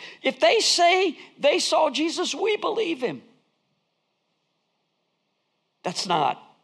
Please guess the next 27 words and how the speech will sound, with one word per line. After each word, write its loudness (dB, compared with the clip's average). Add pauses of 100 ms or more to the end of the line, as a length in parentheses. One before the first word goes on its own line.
(520)
what -2
they -4
said. -2
Luke -4
twenty-four -2 (100)
tells -4
us -12
that -6
it -8
seemed -8 (540)
like 2
an -2
idle -2
tale -4
to -10
the -8
disciples. -10 (800)
Why? 0 (1500)
Because -4
they 0
didn't -4
trust -8
the -4
Marys? -8 (1400)
No, 0
they -2
didn't -8